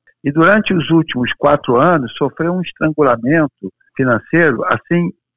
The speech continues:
nunca visto, né? Então, a gestão anterior teve uma grande participação de manter a universidade aberta e ainda conseguimos avançar, apesar de todas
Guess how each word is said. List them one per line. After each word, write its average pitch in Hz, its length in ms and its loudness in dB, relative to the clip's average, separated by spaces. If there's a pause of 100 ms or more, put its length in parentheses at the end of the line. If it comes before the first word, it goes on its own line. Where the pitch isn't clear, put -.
(120)
nunca 226 460 2
visto, 143 500 -4 (340)
né? 123 280 0
Então, 139 680 0
a 123 140 0
gestão 156 360 -2
anterior 165 480 -2
teve 156 220 -6
uma 143 180 -4 (200)
grande 202 360 0
participação - 640 -6
de 180 120 -6
manter 175 240 -2
a 202 40 4
universidade 190 520 -2
aberta 208 420 2 (100)
e 214 120 -2
ainda 226 200 -2
conseguimos 233 600 -10
avançar, 226 640 -2 (200)
apesar 151 540 0
de 151 180 -6
todas 196 320 -2